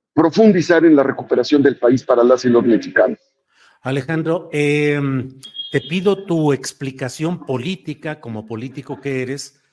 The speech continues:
Speaker 2: de cómo es posible que el Consejo Estatal de tu partido, Morena, en Puebla, no te haya incluido, teniendo todos estos niveles de conocimiento o popularidad que nos dices.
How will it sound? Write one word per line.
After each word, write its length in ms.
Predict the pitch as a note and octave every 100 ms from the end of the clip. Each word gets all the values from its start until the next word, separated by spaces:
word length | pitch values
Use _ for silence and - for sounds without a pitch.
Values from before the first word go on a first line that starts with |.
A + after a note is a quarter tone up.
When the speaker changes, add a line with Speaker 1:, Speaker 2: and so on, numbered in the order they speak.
| _ -
Speaker 2:
de 140 | B2
cómo 180 | C3 D#3+
es 100 | D#3+
posible 560 | D#3+ C#3+ - D#3 D#3+ D#3
que 100 | C#3
el 120 | G#2+
Consejo 460 | A#2 A#2 D3 - C#3+
Estatal 440 | - A#2 C3+ C3+
de 100 | B2+
tu 180 | B2+ D#3+
partido, 420 | D3+ - C#3+ C#3+
Morena, 400 | A#2+ A2 C#3 C#3+
en 140 | B2+
Puebla, 520 | B2 D3+ C#3+ B2+ D3+ D#3 - - -
no 180 | B2 C#3
te 120 | C#3+
haya 200 | D3 D3+
incluido, 680 | C#3+ C#3 C#3 C#3+ C#3 D#3+ - _ _
teniendo 400 | C3 A2 C3 C#3+
todos 320 | C#3+ C#3+ C3
estos 260 | C3+ - A#2+
niveles 600 | A#2+ A#2 C#3 C#3 C3 - _ _
de 180 | A#2 B2+
conocimiento 880 | C3 B2 A2+ C3 B2+ C#3 C#3+ D3+ E3+
o 140 | C#3+ -
popularidad 680 | A#2 - A#2 A2 A2 B2+ -
que 80 |
nos 180 | B2 A#2+
dices. 440 | C#3+ F#3 D#3 -